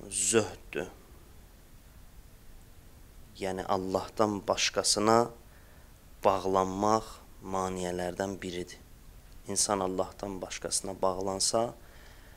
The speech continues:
Allaha tərəf gedib çıxa bilməyəcək, seyr eləyə bilməyəcək. Zöhdü məna eləyiblər, deyiblər, insanın aldadıcı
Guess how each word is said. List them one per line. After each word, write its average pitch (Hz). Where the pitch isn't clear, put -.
Allaha 117
tərəf 120
gedib 101
çıxa -
bilməyəcək, 90
seyr 98
eləyə 90
bilməyəcək. -
Zöhdü 151
məna 143
eləyiblər, 127
deyiblər, 117
insanın 127
aldadıcı 110